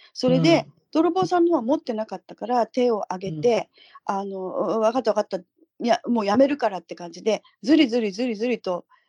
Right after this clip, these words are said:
Speaker 1: 運転席から降りて、で、
Speaker 2: うん。
Speaker 1: あの、そこに手をつけて、こう、は-、拳銃突きつけて言ってたんですけど、
Speaker 2: うん。うん。
Speaker 1: やっぱり、やっぱりなんていうの、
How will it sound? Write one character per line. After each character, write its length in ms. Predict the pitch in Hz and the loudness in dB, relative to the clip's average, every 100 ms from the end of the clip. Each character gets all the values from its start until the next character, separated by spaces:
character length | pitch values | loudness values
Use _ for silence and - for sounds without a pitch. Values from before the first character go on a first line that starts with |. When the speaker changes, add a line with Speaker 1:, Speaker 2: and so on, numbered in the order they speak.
| _ - | _ -4
Speaker 1:
運 120 | 240 | 0
転 240 | 254 247 | 4 4
席 240 | - 185 - | 2 -8 -8
か 100 | 180 | -6
ら 100 | - | -2
降 120 | 269 | -2
り 100 | 220 | -2
て、 340 | - 220 190 _ _ | -2 -2 -2 _ _
で、 280 | 196 185 175 | 2 4 4
Speaker 2:
う 40 | |
ん。 140 | 147 135 _ _ - | 0 -6 _ _ -2
Speaker 1:
あ 140 | 208 | -2
の、 220 | 202 190 - _ | -2 -8 -12 _
そ 140 | - 254 | -4 0
こ 100 | 302 | 2
に 60 | |
手 100 | 349 | 2
を 80 | 339 | 2
つ 80 | - | 0
け 180 | 240 - _ | -4 -4 _
て、 180 | 185 170 | -12 -12
こ 140 | - | -12
う、 20 | 185 | -14
は-、 100 | 196 _ | -16 _
拳 160 | 277 277 | 0 0
銃 100 | 302 | 0
突 160 | 302 | -6
き 100 | - | -8
つ 100 | 294 | -8
け 140 | - 240 | -6 -6
て 280 | - 196 - | -4 -4 -2
言 120 | 214 | -2
っ 20 | |
て 220 | 226 349 | -2 -2
た 140 | 339 330 | 4 4
ん 60 | |
で 80 | 147 | 2
す 100 | 139 | -4
け 120 | - - | -12 0
ど、 220 | 233 196 _ _ _ - | 2 2 _ _ _ 2
Speaker 2:
う 60 | |
ん。 40 | 180 | 4
う 40 | |
ん。 40 | 156 | 4
Speaker 1:
や 60 | |
っ 60 | 135 - - _ - | 0 -6 -18 _ -2
ぱ 140 | 311 | 2
り、 240 | 294 285 | 4 4
や 120 | 240 208 | 2 0
っ 40 | - | -4
ぱ 100 | 285 | -4
り 80 | |
な 160 | 240 233 | -2 -6
ん 40 | 233 | -6
て 80 | |
い 20 | 190 | -8
う 40 | |
の、 260 | 180 175 | -8 -10